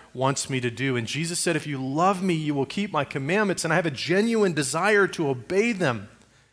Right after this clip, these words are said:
But their struggle with the ability to obey the commands of God. And then he brings out this, this word. We have the, the flesh. He says in verse fourteen, "I am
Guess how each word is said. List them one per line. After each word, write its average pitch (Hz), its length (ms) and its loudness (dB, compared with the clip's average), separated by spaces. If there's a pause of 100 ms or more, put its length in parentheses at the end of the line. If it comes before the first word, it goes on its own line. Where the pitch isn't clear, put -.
(760)
But 151 160 -4
their 160 100 2
struggle 175 800 2
with 143 200 0
the 135 100 0
ability 127 840 0
to 127 240 -6
obey 117 340 0
the 110 100 -4
commands 107 680 -6 (600)
of 95 140 -10
God. 101 420 -6 (480)
And 135 80 -8
then 190 80 -2
he 214 60 0
brings 156 400 0
out 156 180 6
this, 147 200 2
this 139 200 0
word. 131 560 4
We 123 80 0
have 139 140 4
the, 127 180 2 (320)
the 143 100 2
flesh. 151 640 4
He 147 80 -2
says 135 300 2
in 127 80 0
verse 135 180 2
fourteen, 147 480 -2
"I 131 120 4
am 120 140 -2